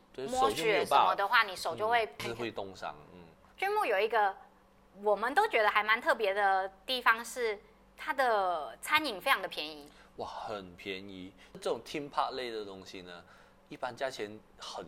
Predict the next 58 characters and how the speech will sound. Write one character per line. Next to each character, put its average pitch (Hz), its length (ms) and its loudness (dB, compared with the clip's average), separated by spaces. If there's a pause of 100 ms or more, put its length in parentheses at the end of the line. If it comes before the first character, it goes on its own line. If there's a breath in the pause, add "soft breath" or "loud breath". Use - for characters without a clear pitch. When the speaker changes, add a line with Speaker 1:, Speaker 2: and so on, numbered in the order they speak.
Speaker 1:
高， 90 300 -6
你 80 180 -20
也 76 140 -16
没 73 180 -18
办 98 180 -8
法 64 240 -14
的， - 160 -20
这， 98 220 -18
这 104 120 -14 (100)
就 110 140 -12
是 110 60 -10
说 110 200 -8 (480)
习 - 280 -10
以 123 60 -6
为 82 180 -10
常 73 280 -10
了， 80 80 -18
应 95 180 -16
该 90 240 -6
是 95 420 -14 (360 loud breath)
会 107 120 -6
比 82 200 -14
外 98 120 -4
面 101 200 -10
高 90 180 -6
个 104 100 -8
一 110 120 -10
点 95 200 -10
五 90 140 -14
倍、 104 220 -6
两 90 260 -8
倍 101 160 -6
都 92 140 -10
有 80 100 -10
可 82 260 -18
能 80 200 -20
的。 78 120 -18 (380 loud breath)
可 92 60 -18
是 131 160 -14
这 135 100 -12
边 113 180 -10 (220)
看 - 180 -14
得 113 60 -18
起 - 180 -18
来 87 100 -12
的 107 140 -14
价 110 160 -10
钱 101 160 -16
是 95 80 -18
跟 95 160 -16
外 95 140 -12
面 95 180 -14 (840)
几 - 180 -16
乎 95 140 -16
是 92 180 -16
一 78 140 -18
样 82 160 -10
的。 76 60 -20